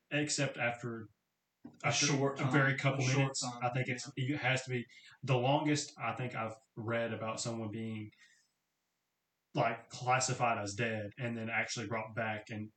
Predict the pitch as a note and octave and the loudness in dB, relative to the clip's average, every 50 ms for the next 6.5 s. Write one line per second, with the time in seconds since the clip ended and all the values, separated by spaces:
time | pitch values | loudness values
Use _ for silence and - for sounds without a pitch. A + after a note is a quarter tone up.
0 | _ _ _ _ _ - - - - - A2+ A2+ A#2 A2+ A2+ B2 B2+ A2+ A2+ A2+ | _ _ _ _ _ -8 -6 -4 -2 0 0 2 2 0 -2 -2 0 -2 -2 -2
1 | - - C3 A#2+ - - - F#3 - _ _ _ _ - C#3 B2 C#3 C#3+ C3 A#2+ | -4 -6 -6 -6 -6 -8 -14 -20 -20 _ _ _ _ 0 2 4 4 4 4 2
2 | A2 - - D3 C3 A#2+ B2 B2 A#2 - - - A#2+ A2 G#2+ G#2 G#2+ C3 B2 A#2 | 0 -2 -4 -4 -4 -2 -2 -2 -2 -2 -4 -4 -4 -4 -4 -6 -6 -6 -6 -4
3 | A#2 A#2+ A#2 G#2+ G#2+ G#2+ G#2 G2+ - - _ _ _ _ _ _ _ _ _ _ | -2 -2 -2 -2 -4 -6 -6 -8 -10 -14 _ _ _ _ _ _ _ _ _ _
4 | _ _ - A2 A2 A2 A#2 A2 G#2+ G#2 - - - _ _ - A#2+ A#2 - - | _ _ -8 -4 -2 -2 -2 -2 -2 -6 -8 -14 -20 _ _ 0 0 0 0 -2
5 | G#2+ G2+ G#2 G#2+ A2 A2+ A2 - - - - - A#2+ A2+ - - B2 B2 C3+ D3+ | -4 -6 -4 -4 -4 -6 -6 -6 -6 -6 -6 -4 -6 -6 -6 -4 -2 -2 -2 -2
6 | C#3 C3 C3+ C#3+ D3 D3 - - - | -2 0 0 -2 -2 -4 -8 -16 -18